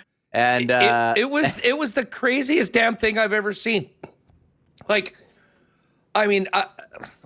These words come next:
Speaker 2: I don't know a lot about that stuff. And listen, I didn't watch the America's Got Talent. I've known of Darcy Oak, and I know that he's sort of world-renowned.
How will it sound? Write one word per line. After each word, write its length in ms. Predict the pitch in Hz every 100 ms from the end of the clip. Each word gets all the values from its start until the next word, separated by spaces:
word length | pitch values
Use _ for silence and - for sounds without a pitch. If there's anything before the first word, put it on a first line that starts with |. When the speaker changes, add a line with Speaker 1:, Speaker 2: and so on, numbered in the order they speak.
| -
Speaker 2:
I 140 | 185
don't 200 | 220 196
know 180 | 202 190
a 20 |
lot 220 | 165 180
about 320 | 170 151 156
that 180 | 190 170
stuff. 380 | - 175 165 151
And 100 | 139
listen, 240 | 127 127
I 60 | 120
didn't 200 | 131 170
watch 280 | 156 147 143
the 100 | 160
America's 440 | 135 131 135 139 127
Got 240 | 135 127
Talent. 460 | - 131 131 131 135
I've 220 | 123 113
known 460 | 117 123 135 143 151
of 320 | 127 135 131
Darcy 440 | 135 135 - 139
Oak, 280 | 123 131 127
and 100 | 117
I 60 | 110
know 200 | 120 127
that 80 | 131
he's 160 | 123
sort 200 | - 131
of 120 | 120
world-renowned. 720 | 113 131 127 127 123 120 117